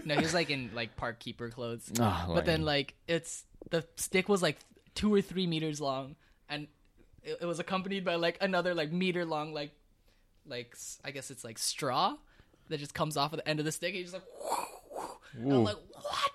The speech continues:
Speaker 1: There's not even leaves, and there's trees everywhere." I'm like, "What the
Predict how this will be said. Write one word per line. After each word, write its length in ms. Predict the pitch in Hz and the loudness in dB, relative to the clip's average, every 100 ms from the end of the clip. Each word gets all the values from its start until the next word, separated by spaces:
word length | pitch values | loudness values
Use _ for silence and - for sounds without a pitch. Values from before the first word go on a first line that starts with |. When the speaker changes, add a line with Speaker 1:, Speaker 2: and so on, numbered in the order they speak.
| - | 0
Speaker 1:
There's 180 | 196 359 | 0 2
not 140 | 403 381 | 4 2
even 260 | 302 226 | 2 0
leaves, 540 | 254 294 214 156 - - - - - | 2 4 2 0 -6 -8 -16 -12 -2
and 120 | 233 | 2
there's 200 | 247 - | 2 2
trees 400 | - 330 294 277 | -2 4 8 10
everywhere." 520 | 233 208 202 175 156 190 | 10 8 6 4 2 4
I'm 80 | |
like, 180 | 285 285 | 4 4
"What 140 | 466 | 2
the 100 | 523 | 4